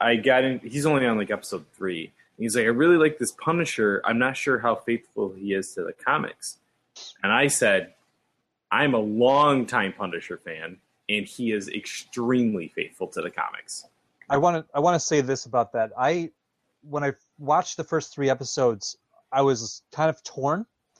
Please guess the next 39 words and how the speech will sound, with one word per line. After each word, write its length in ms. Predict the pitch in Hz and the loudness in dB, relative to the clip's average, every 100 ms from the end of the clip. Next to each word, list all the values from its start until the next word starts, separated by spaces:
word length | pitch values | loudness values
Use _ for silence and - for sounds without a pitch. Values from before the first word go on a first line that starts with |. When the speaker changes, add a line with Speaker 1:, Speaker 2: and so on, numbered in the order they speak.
| - | -4
Speaker 1:
Yep. 260 | 110 98 - _ _ _ _ | 0 0 -4 _ _ _ _
Speaker 2:
Because 480 | 156 147 143 135 - - _ _ 147 | -4 2 2 2 -4 -12 _ _ -6
that 260 | 151 139 | -4 -4
scene 460 | - 165 180 185 185 | -6 -6 -4 -4 -2
where 460 | 156 151 143 135 - _ _ | 2 2 2 -4 -12 _ _
he 180 | 110 147 | -8 -4
goes 260 | 127 147 | 0 2
after 220 | 151 143 131 | 4 2 0
the 80 | |
guy 160 | 127 131 | 2 2
in 60 | 120 | 2
the 60 | |
hospital 460 | 107 123 127 - 110 | 2 2 2 -4 -6
and 80 | 110 | -6
he 60 | |
just 240 | 104 113 113 | -6 -8 -8
is 100 | - | -6
firing 300 | - 123 120 | 0 2 2
away 180 | 117 | 0
with 120 | 113 104 | -2 -4
a 60 | - | -2
Speaker 1:
Yes. 240 | 127 127 | 0 2
Speaker 2:
shotgun. 140 | 160 156 - _ _ - | 0 -2 -4 _ _ 0
Speaker 1:
That's 260 | 117 110 | 2 2
Speaker 2:
But 80 | - | 2
Speaker 1:
not 120 | 98 | 4
Speaker 2:
you 60 | 101 | 2
fi- 60 | 98 | 2
Speaker 1:
typical. 500 | 95 - 92 90 - _ - | -6 -4 -2 -4 -6 _ 2
Speaker 2:
But 140 | 196 | 4
Speaker 1:
I 80 | 208 | 4
know. 220 | 175 82 - _ 143 | 0 -4 -10 _ -4
Speaker 2:
when 160 | 147 | -2
you 100 | 151 | 2
watch 280 | 147 156 160 | 4 4 4
it 60 | 139 | -4
the 100 | 123 | -10
second 400 | - 220 226 175 | 0 0 0 -4
time, 400 | 147 117 110 | -2 -4 -4